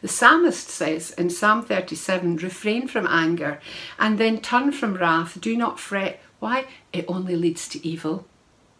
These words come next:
Proverbs fourteen and twenty-nine,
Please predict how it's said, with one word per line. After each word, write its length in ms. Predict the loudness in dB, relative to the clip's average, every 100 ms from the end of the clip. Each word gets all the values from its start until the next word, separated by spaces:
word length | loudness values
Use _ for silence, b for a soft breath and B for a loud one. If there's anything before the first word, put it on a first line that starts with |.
| _ B B B _
Proverbs 580 | 2 2 4 2 2 -6
fourteen 480 | -2 -2 0 -2 0
and 100 | -2
twenty-nine, 800 | -2 -2 0 2 4 4 2